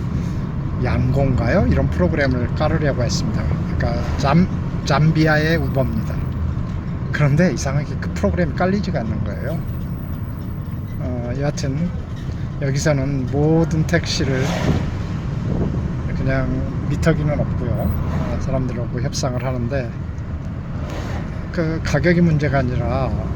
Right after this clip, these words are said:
혹시 안전하지 못할 것 같아서 그래서 호텔에 계속 부탁을 하고 택시를 타고 다니게 됩니다.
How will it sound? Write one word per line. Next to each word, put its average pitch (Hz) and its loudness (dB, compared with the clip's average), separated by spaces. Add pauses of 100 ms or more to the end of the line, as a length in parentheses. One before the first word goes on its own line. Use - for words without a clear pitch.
(260)
혹시 135 2 (240)
안전하지 156 6
못할 131 2
것 - -2
같아서 - -2 (680)
그래서 127 0 (1700)
호텔에 147 0
계속 - -2
부탁을 - -2
하고 - -2 (120)
택시를 - -2
타고 139 -2
다니게 117 -2
됩니다. 107 -4